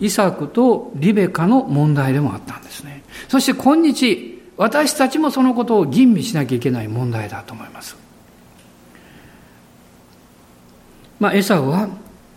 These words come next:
え、失敗をして、そしてそれを、長子の権利を売り渡してしまって、後で後悔するんですね。このヘブル書の十二章の中には、彼は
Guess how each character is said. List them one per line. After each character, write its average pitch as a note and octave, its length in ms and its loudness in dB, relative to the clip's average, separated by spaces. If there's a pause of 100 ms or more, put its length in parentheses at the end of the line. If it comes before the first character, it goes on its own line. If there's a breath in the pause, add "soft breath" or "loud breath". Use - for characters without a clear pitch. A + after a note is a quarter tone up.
(120)
え、 C3 120 -4
失 - 280 -4
敗 D#3+ 220 0
を D3+ 100 0
し D3 100 -8
て、 A3 500 -2
そ - 120 -6
し - 120 -10
て E3 120 2
そ D#3+ 140 -4
れ C3+ 80 2
を、 B2 200 -2 (260)
長 D#3+ 180 0
子 A#2 80 -6
の C3 140 0
権 C#3 240 -2
利 B2+ 120 0
を D#3 120 0
売 D3+ 160 0
り F#3+ 100 2
渡 F#3 280 -4
し - 60 -10
て D#3 80 -6
し - 120 -10
ま B2+ 120 -6
っ - 40 -20
て、 - 280 -20 (420 loud breath)
後 C#3+ 240 -4
で B2 100 -6
後 G#3 280 0
悔 E3+ 220 -6
す - 160 -6
る D#3+ 60 0
ん C#3+ 80 0
で A#2+ 80 -8
す - 80 -10
ね。 D#3+ 340 -4 (920 loud breath)
こ F#3 100 -2
の F3 60 4
ヘ G3 100 4
ブ A#3 80 2
ル A3 100 2
書 F#3+ 140 0
の D#3+ 420 2
十 F#3+ 200 2
二 F#3+ 80 4
章 F#3 140 0
の D#3 100 2
中 C#3+ 220 0
に D3 100 2
は、 D#3 140 0
彼 D#3+ 220 -2
は D3+ 280 -2